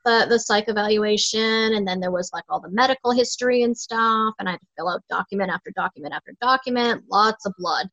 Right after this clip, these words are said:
They took a lot of blood. I remember the first time I went to the clinic to take blood, I thought I was gonna pass out 'cause she kept, she just kept digging vial after vial and putting them in this little cart. And I'm like,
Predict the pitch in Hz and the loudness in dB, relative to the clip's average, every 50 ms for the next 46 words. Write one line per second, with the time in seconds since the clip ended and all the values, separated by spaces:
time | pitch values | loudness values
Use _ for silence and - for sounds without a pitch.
0 | _ _ _ _ _ _ _ _ _ - 220 214 247 240 - 214 196 208 196 190 | _ _ _ _ _ _ _ _ _ -4 -2 -2 0 2 4 4 6 6 6 4
1 | 196 196 190 196 196 190 185 190 185 196 202 214 214 220 202 208 214 - 226 220 | 4 2 2 2 2 4 4 4 4 4 4 2 2 2 0 0 0 2 4 4
2 | 214 214 - 233 214 214 214 208 208 202 190 190 - - - 185 - _ - 190 | 4 4 2 2 4 4 4 4 4 2 0 0 -2 -6 -8 -8 -6 _ -2 -2
3 | 190 185 180 - 185 - - 170 170 - - 185 190 196 165 175 175 175 _ _ | -2 -2 -4 -6 -6 -6 -4 -6 -6 -4 0 2 2 2 2 0 -4 -6 _ _
4 | _ 175 185 196 185 - - - 170 - - - 170 170 175 - 185 180 180 - | _ -6 -4 -4 -4 -6 -10 -14 -16 -10 -6 -6 -6 -6 -4 -2 -2 -2 0 -2
5 | - - 262 - - - - - - 339 330 - - - - - - - 339 320 | -4 -2 -2 0 0 0 0 2 2 2 2 0 -6 -14 -14 -8 -4 0 4 4
6 | 466 480 - 453 - - - 349 370 302 320 294 247 214 240 277 330 330 302 269 | 4 6 6 4 4 4 4 4 4 6 6 4 6 8 8 8 8 8 8 8
7 | 247 226 226 - 240 214 285 320 339 339 330 277 254 233 220 - 285 277 277 269 | 8 8 6 6 4 6 8 8 8 10 8 8 6 6 6 6 6 6 6 6
8 | 262 254 254 247 233 240 - 247 240 233 220 - - 311 330 311 - 254 247 247 | 6 6 6 6 4 4 4 4 6 6 4 4 6 6 6 6 6 4 4 4
9 | 247 240 240 233 - | 4 4 4 4 2